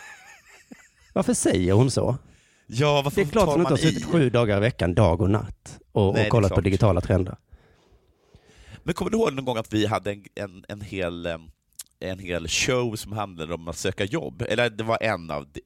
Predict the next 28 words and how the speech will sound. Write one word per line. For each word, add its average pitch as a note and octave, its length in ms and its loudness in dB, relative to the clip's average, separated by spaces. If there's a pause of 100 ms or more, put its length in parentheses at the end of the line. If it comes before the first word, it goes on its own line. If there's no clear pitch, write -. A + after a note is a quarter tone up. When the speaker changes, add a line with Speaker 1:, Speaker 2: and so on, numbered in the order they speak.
Speaker 2:
en, F#2+ 180 -10
en F#2+ 180 -6
av D2+ 120 -8
det. - 80 -10
Speaker 1:
Ja, E3+ 680 2 (160)
Speaker 2:
Och - 60 -4
då E3 60 2
Speaker 1:
ja. D3 180 4
Speaker 2:
sa D3 220 4
vi B2 80 2
det A2 140 0
där - 120 -6
att G#2 100 -8 (360)
man, G#2+ 180 -4
klart A2+ 260 -4
att - 60 -12
du G#2+ 80 -4
ska - 160 -6
ljuga G2+ 520 -4
på - 100 -14
ditt - 140 -10
C D3 440 -10
V, - 120 -12 (180)
för - 140 -8
att F2+ 180 -4
alla B2 440 -2
gör G1+ 280 -6
det. - 180 -18